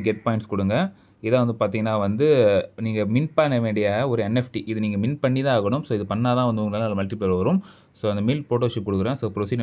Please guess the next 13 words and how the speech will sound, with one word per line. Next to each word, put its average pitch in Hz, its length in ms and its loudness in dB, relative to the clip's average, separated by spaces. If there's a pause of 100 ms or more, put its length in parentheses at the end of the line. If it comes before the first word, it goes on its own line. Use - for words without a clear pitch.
வேலட் 98 280 -2
கேட்கும். 95 260 -6
ஒண்ணும் 156 160 0
இல்ல, 120 120 0
உங்க 113 140 0
வேலட்ல 120 200 2
இருந்து 110 180 -2
சின்ன 110 160 -2
ஒரு - 80 -12
ஃபீ 156 80 0 (160)
கொஞ்சம் 98 240 -4
போகும். 135 260 2 (500)
ரைட், 165 200 2